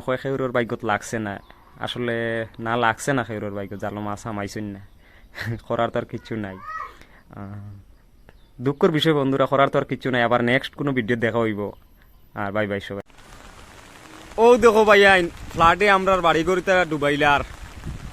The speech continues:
কোনো দিন এটা ফ্লাড করছিল না, এবার প্রথম ফ্লাড করছে, আর ফ্লাডে বাড়ি ঘরিতে ডুবাইলার। আর মানুষে মুরু কাশ গরু বাছুরিতে আনিয়া উঠে রাখিতরা।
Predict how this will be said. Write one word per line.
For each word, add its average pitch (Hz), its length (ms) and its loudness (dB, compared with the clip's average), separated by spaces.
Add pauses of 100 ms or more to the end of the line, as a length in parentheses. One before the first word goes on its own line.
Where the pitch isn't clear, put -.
(360)
কোনো 214 200 2
দিন 220 240 2
এটা 247 180 4
ফ্লাড 190 340 4
করছিল 196 280 2
না, 151 160 0 (600)
এবার 180 260 6
প্রথম 214 320 -2
ফ্লাড 185 220 4
করছে, 180 340 -2
আর 151 200 2
ফ্লাডে 151 260 0
বাড়ি 151 220 2
ঘরিতে 170 260 0 (320)
ডুবাইলার। 131 440 -2 (500)
আর 131 180 0
মানুষে 143 300 -2
মুরু 156 320 -2
কাশ 160 260 2 (100)
গরু 143 160 -4
বাছুরিতে 160 400 -4
আনিয়া 151 280 -2
উঠে 151 140 -2 (100)
রাখিতরা। 139 440 -2